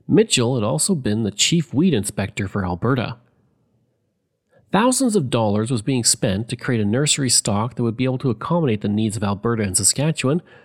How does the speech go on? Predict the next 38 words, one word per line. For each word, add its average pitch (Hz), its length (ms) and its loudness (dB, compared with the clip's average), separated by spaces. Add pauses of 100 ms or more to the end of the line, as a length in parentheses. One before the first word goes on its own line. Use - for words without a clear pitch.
(240)
while - 140 -2
also 208 380 2
testing 131 460 -2
the 113 40 0
soil 113 520 2
to 123 100 -4
see 120 180 2
what 113 280 0
could - 120 -2
be 139 80 -4
grown 123 380 0
in 87 80 -2
the 90 160 0
area. 127 420 -2 (840)
The 117 80 0
nursery 131 420 4
would 113 100 0
be 107 120 0
ready 104 260 0
the 107 140 -2
following 101 500 0
year, 123 340 0 (280)
and 127 160 -2
it 170 40 2
was 170 120 2
a - 20 2
beautiful 185 460 0
sight 113 420 2
on 110 80 -2
the 113 100 -2
open 123 320 -2
prairie 101 640 0
as 107 160 0
passengers 107 680 0
on 101 140 -2
trains 104 440 -2
traveled 104 360 -4
through. 143 380 0